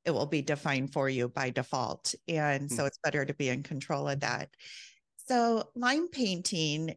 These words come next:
Speaker 1: your niche is focused on the top thirty percent of homes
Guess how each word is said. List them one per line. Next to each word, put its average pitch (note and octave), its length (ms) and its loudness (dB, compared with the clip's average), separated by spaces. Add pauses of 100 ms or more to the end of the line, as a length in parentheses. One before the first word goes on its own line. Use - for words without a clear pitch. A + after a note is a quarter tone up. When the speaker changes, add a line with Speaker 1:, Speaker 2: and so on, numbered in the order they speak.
Speaker 1:
your A#3+ 300 4
niche F#3 580 4 (120)
is E3 380 2 (100)
focused F#3 600 -2
on E3 520 0 (520)
the G#3 100 4
top G3+ 380 -2 (140)
thirty G3 380 4
percent D3+ 1000 0 (180)
of D3+ 600 2 (540)
homes D3 600 2